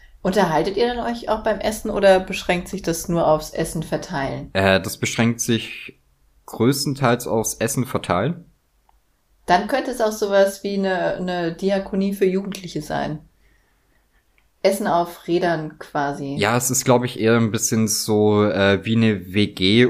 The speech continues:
Speaker 2: ohne Gemeinschaftsraum.
Speaker 1: Auch irgendwie schön.
Speaker 2: Also es hat auch so ein bisschen was von Portalen. Es ist wie bei, wie bei
Speaker 1: Stellt euch doch eine Flur in die,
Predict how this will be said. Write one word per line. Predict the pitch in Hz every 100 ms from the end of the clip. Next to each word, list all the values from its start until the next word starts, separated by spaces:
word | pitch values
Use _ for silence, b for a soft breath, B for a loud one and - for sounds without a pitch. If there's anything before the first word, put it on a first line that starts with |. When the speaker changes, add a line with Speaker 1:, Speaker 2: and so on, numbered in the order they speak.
| 123
Speaker 2:
ohne | 104 107 107
Gemeinschaftsraum. | 87 90 87 110 - 85 - - - - 76 80 87 85 _ _ _ _ _ _ _ _ _ _ _ _ _ _
Speaker 1:
Auch | - 240 -
irgendwie | 175 147 147 147
schön. | - 151 147 147 _ _ _ _ _ _ _ _ _ _ _ _ _ _ -
Speaker 2:
Also | -
es | 117 123
hat | 123
auch | 127
so | 127
ein | 113
bisschen | 113 - 110
was | 107 104
von | - 107 95
Portalen. | - 95 - 101 123
Es | 104 95
ist | 139 135
wie | 135
bei, | 135 143 147 127
wie | 110 117
bei | 117 113
Speaker 1:
Stellt | 113 208 254
euch | 285
doch | 220
eine | 208 190
Flur | - 208 403
in | 220
die, | 165